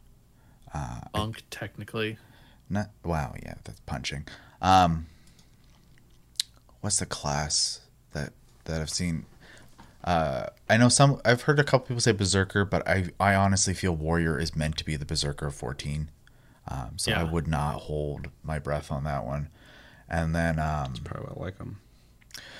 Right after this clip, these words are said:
Speaker 1: a lot of people <laughs> like 'em, um, at least, like, thematically. The, in the tank role right now, I think they're, like, the third most popular one right now.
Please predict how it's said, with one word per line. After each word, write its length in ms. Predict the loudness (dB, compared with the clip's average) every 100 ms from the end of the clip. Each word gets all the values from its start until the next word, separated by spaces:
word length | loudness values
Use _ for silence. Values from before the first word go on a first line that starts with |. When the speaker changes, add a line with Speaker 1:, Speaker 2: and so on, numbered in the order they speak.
| -20 -18 -10
Speaker 1:
a 40 |
lot 260 | 4 8 8
of 60 |
people 240 | 8 2 2
<laughs> 0 |
like 260 | 2 4 4
'em, 140 | 4 2 -8 0
um, 380 | 4 4 2 -4 -4
at 160 | 4 6
least, 240 | 6 4
like, 160 | 2 2
thematically. 640 | 2 4 4 2 0 -2 -2 -12 -20 -20 -2
The, 120 | 2
in 160 | 2 2
the 80 | 0
tank 340 | 2 2 4
role 160 | 2 4
right 180 | 2 2
now, 480 | 2 4 2 0 -4
I 160 | -8
think 180 | -6 -6
they're, 100 | -4 -6
like, 80 | -6
the 80 |
third 380 | -8 -2 -2 -2
most 220 | -4 -6
popular 500 | -4 -4 -4 -4 -4
one 140 | -2 -2
right 180 | -2 -2
now. 240 | -2